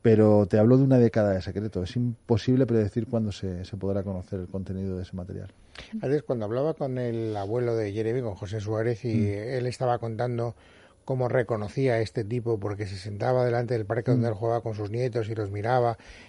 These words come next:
Speaker 2: etcétera, veía que tú ponías una cara como significativa, como si reconocieras ese modus operandi, como si fuera familiar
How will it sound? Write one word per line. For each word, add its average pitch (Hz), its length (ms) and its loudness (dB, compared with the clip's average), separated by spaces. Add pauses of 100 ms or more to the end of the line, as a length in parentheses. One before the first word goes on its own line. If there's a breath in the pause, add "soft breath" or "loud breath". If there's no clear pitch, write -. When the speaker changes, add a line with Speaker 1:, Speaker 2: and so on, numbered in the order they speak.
(120 loud breath)
Speaker 2:
etcétera, 143 420 2
veía 139 240 4
que 147 80 2
tú 131 120 -6
ponías 135 340 -2
una 120 160 0
cara 131 240 2
como 117 200 0
significativa, 101 720 -4
como 98 220 -6
si 113 140 -4
reconocieras 110 680 0 (380 loud breath)
ese 143 240 2
modus 143 380 4
operandi, 139 420 2
como 127 140 0
si 104 60 -4
fuera 135 240 2
familiar 131 680 2